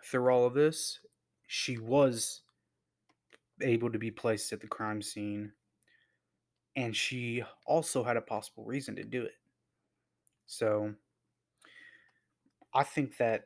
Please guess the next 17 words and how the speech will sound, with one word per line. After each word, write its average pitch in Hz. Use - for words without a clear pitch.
um, 107
the 120
case -
was 113
famous 127
because, -
like, 107
last 127
episode, 110
um, 104
I 110
said 110
that 107
usually 117
if 110
you 110
include 113